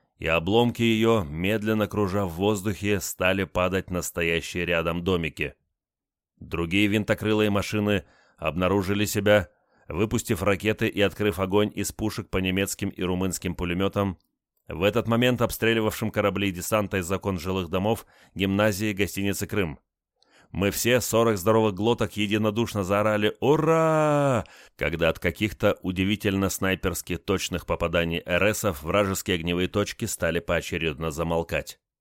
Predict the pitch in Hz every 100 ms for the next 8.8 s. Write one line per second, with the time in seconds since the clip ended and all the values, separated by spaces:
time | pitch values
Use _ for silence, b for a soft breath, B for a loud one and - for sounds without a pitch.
0 | _ _ _ _ _ _ - 87 90 87
1 | 76 90 95 110 - b b b b 92
2 | 98 95 - 107 113 107 110 104 95 104
3 | 113 107 104 - 98 101 98 92 92 90
4 | 90 90 92 92 90 - 87 92 82 95
5 | 104 - b b b _ 73 73 98 113
6 | 120 107 98 104 107 110 107 - - 107
7 | 104 101 92 104 98 95 - 98 90 92
8 | - 101 98 92 82 73 73